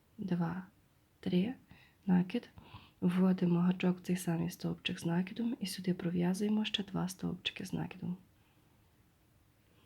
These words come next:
Один. Два. Пров'язуємо п'ять повітряних петель.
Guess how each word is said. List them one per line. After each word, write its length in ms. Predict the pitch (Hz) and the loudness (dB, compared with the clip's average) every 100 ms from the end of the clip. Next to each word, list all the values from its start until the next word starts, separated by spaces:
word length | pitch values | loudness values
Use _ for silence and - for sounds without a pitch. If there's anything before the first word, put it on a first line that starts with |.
| _ - | _ -4
Один. 560 | 180 180 175 180 208 247 - _ _ _ _ _ _ _ _ _ _ _ _ _ _ _ _ _ _ _ _ _ _ _ _ _ _ _ _ _ _ _ _ _ _ _ _ _ _ _ _ _ _ _ _ | -2 2 4 4 2 -4 -10 _ _ _ _ _ _ _ _ _ _ _ _ _ _ _ _ _ _ _ _ _ _ _ _ _ _ _ _ _ _ _ _ _ _ _ _ _ _ _ _ _ _ _ _
Два. 400 | 185 180 175 170 - | 4 6 4 0 -4
Пров'язуємо 640 | - 202 196 190 180 175 175 | 0 2 4 4 4 4 2
п'ять 280 | 180 180 | 0 0
повітряних 500 | - 170 170 175 175 175 | 0 -2 0 -2 -2 -2
петель. 300 | 196 233 | -4 -2